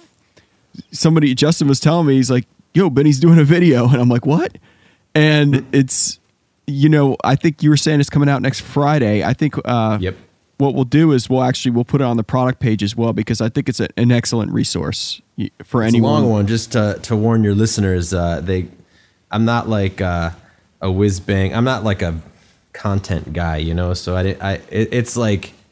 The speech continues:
Speaker 2: it's for serious, uh, it's for serious listening and, and watching, you know? It's, uh, it's a little bit of an investment, but I think it's a worthwhile one.
Speaker 1: Exactly. And I think if someone's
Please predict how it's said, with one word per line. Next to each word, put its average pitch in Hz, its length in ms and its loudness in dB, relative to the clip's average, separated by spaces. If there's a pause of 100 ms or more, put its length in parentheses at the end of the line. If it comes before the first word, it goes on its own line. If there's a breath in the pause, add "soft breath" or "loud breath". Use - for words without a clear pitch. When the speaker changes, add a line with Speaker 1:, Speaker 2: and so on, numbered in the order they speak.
(400)
Speaker 2:
it's 104 160 -8
for - 140 -8
serious, - 1160 -4
uh, 87 340 -4
it's - 140 -14
for 92 100 -10
serious 101 520 -2
listening 90 400 -4
and, 82 180 -4
and 85 200 -4
watching, 85 440 -4
you 80 100 -4
know? 85 220 -2
It's, 80 220 -8
uh, 80 260 -6 (300)
it's - 80 -18
a 87 60 -6
little 110 220 2
bit 101 140 2
of 98 100 2
an 92 60 -2
investment, 90 460 -4
but 95 80 -2
I 95 40 0
think 101 140 0
it's 98 100 -6
a 92 60 -2
worthwhile 85 540 -4
one. 58 200 -8 (680 soft breath)
Speaker 1:
Exactly. 117 720 0
And 139 100 0
I 151 80 0
think 165 320 0
if - 360 -2
someone's 147 800 -2